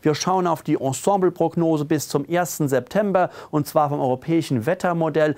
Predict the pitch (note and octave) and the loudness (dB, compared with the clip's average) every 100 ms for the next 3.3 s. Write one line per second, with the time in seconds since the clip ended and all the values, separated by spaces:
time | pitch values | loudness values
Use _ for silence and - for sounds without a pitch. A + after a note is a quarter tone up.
0 | - - C3+ E3 C3+ D#3 G3+ G#3+ G3 F3+ | -4 -4 0 0 0 0 0 0 0 0
1 | F3 F3 E3+ E3 D#3+ D#3+ D#3 - - D3 | 0 0 0 0 0 2 -2 -6 -4 -2
2 | C#3+ D3+ D#3+ G#3+ G#3+ D#3 E3 E3 D#3 - | 0 0 0 2 2 2 0 0 -2 -2
3 | D3+ D3+ | 0 0